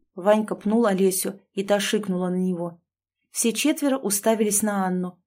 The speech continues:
ища объяснений такого ее странного поведения. «Я не злюсь, я просто...» Анне вдруг стало стыдно, что она сбросила все на подруг и брата.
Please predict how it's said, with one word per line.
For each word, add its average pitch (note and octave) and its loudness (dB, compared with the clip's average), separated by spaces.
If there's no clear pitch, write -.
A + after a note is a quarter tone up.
ища G3+ 0
объяснений G3+ 2
такого G3 -2
ее F#3+ 0
странного F#3+ -2
поведения. F#3 -4
«Я A3+ 2
не B3 8
злюсь, A#3+ 0
я A#3+ -4
просто...» A#3 -2
Анне G#3+ 0
вдруг G3+ -4
стало G#3+ 0
стыдно, G3 -2
что - -6
она G#3 0
сбросила G3+ 0
все A#3+ 0
на G#3+ 0
подруг G3 -4
и G#3 -6
брата. G3 -4